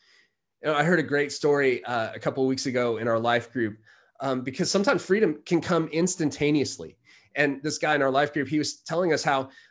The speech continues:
how he'd been able to quit smoking instantaneously. He'd had this experience with Jesus, and,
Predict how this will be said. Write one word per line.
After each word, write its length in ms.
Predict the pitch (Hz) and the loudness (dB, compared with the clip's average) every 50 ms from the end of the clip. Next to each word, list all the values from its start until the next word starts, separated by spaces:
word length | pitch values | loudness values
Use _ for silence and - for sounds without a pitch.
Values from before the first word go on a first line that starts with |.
| _ _ | _ _
how 340 | 156 160 160 151 147 139 - | -2 0 0 0 0 -2 -6
he'd 380 | - - 127 170 170 143 120 - _ _ _ _ _ _ _ _ - 123 | -10 -6 -4 -4 -4 -4 -8 -14 _ _ _ _ _ _ _ _ -6 0
been 220 | - 180 170 170 - | 2 4 4 4 2
able 200 | 170 175 180 170 | 0 0 0 -2
to 280 | - - 180 165 - - - | -2 -2 -2 -2 -2 -4 -10
quit 460 | - - - 151 156 190 190 180 - | -16 -12 -6 0 0 0 0 0 -4
smoking 640 | - - - 151 156 156 170 165 - 147 131 120 - | -6 -6 -2 2 4 4 4 4 2 0 -2 -2 -2
instantaneously. 960 | 135 147 151 147 - - 143 123 - - 123 127 135 113 101 - - 143 - | -2 -2 -2 -2 -2 -4 -4 -4 -4 -4 -4 -2 -2 -2 -4 -6 -10 -10 -8
He'd 160 | 104 120 120 127 | -6 -6 -6 -2
had 240 | 127 151 165 160 | -2 -2 -2 -2
this 160 | 170 156 - 160 | -4 -6 -6 -6
experience 420 | 123 - - 147 143 143 135 135 | -8 -6 -2 0 0 0 0 -2
with 100 | 135 123 | -6 -6
Jesus, 360 | 113 120 123 120 135 135 135 | -4 -4 -4 -2 -4 -4 -4
and, 180 | 123 127 131 | -6 -8 -10